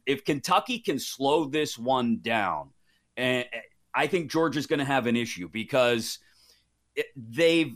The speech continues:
they've found themselves in late and third quarters and in fourth quarters against these po-, opponents that they've struggled against early. But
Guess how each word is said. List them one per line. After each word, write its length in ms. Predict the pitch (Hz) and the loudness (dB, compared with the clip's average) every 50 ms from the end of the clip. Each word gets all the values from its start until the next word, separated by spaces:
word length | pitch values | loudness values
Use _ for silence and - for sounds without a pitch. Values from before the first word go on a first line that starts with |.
| - - | -8 -2
they've 220 | 131 165 170 160 | 0 0 0 0
found 320 | - 208 190 202 226 226 | 2 2 4 4 4 4
themselves 540 | 220 214 190 - 202 185 180 180 170 131 135 | 4 2 2 4 4 6 6 6 6 4 2
in 280 | 156 143 139 131 113 120 | 0 0 -2 -4 -6 -8
late 320 | 120 123 143 151 156 156 | -4 0 2 2 2 0
and 80 | 139 131 | -2 0
third 280 | - 143 135 131 113 | 2 2 2 2 2
quarters 400 | - 135 135 131 127 127 127 113 | 2 2 2 4 4 2 0 0
and 100 | 120 113 | 0 0
in 100 | 117 113 | 0 0
fourth 300 | 113 - 117 110 107 107 | 0 -2 -2 -2 -2 -4
quarters 400 | - - 98 92 85 80 82 - | -6 -6 -6 -6 -6 -8 -10 -10
against 320 | 98 87 98 92 87 - - | -8 -6 -6 -6 -6 -8 -10
these 160 | 95 87 - | -12 -14 -8
po-, 180 | - 113 107 - | -6 -6 -2 0
opponents 380 | 104 101 - 107 104 101 95 - | 0 2 4 4 4 4 2 0
that 100 | 107 87 | -2 -2
they've 140 | 107 98 - | -2 -4 -2
struggled 320 | - - 113 104 101 101 | 0 2 2 2 2 0
against 300 | 95 101 101 92 - - - | 0 0 -2 -2 -4 -4 0
early. 500 | 113 123 123 131 135 143 139 139 135 131 - - - - - - - _ _ _ _ _ | 2 4 6 6 6 6 6 4 4 2 -2 -16 -20 -20 -20 -20 -20 _ _ _ _ _
But 380 | - 147 147 143 143 135 - - | 4 6 8 8 6 6 4 0